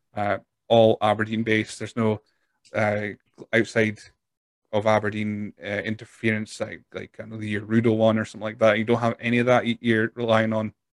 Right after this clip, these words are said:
guys that are all WrestleZone in a main event. And I think the problem with, with a lot of Aberdeen Anarchy main events has been, once the imports are done or once Grado's been on, a lot of times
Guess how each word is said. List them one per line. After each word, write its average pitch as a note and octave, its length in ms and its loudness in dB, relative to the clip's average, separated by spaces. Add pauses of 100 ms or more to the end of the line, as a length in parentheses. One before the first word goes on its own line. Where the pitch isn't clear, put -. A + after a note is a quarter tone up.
(280)
guys A2 300 -4
that E2+ 100 -6
are G#2+ 120 0
all G#2+ 180 0
WrestleZone A2 500 -2
in G#2+ 100 -8
a G#2+ 40 -2
main A2 160 0
event. A2+ 280 2 (440)
And B2+ 60 2
I - 20 2
think D#3+ 120 6
the D#3 60 -4
problem D#3+ 240 6
with, A#2+ 180 4
with A#2+ 140 2
a A#2 40 4
lot A#2 180 8
of A2+ 80 4
Aberdeen A2+ 300 4
Anarchy A2+ 240 -4
main A2 100 -6
events A2 340 -4
has A2+ 100 -12
been, A2 300 0 (1300)
once C3+ 180 4
the - 120 -4
imports B2 420 2
are A2 60 0
done G#2+ 340 2 (160)
or G#2+ 180 6
once A2+ 220 -4
Grado's A2+ 400 -2
been G#2+ 160 -14
on, G#2 240 -4 (420)
a A2 80 6
lot A2 140 8
of F2+ 80 0
times G#2+ 560 -4